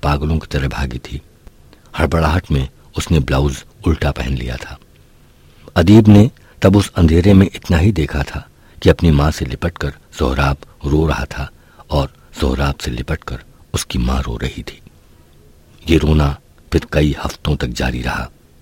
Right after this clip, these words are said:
ये तभी थमा जब सोहराब हॉस्टल लौट गया। तब सलमा फिर अदीब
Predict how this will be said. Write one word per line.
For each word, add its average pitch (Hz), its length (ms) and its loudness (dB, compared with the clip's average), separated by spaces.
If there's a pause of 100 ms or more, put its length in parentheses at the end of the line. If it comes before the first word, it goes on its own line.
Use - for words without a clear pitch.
(400)
ये 80 120 2
तभी 76 300 -2
थमा - 340 -6 (280)
जब 78 140 0
सोहराब 67 400 -4 (360)
हॉस्टल - 280 -6
लौट 57 320 -10
गया। - 200 -12 (1600)
तब 90 100 4
सलमा 71 360 4
फिर - 280 -2
अदीब - 320 -6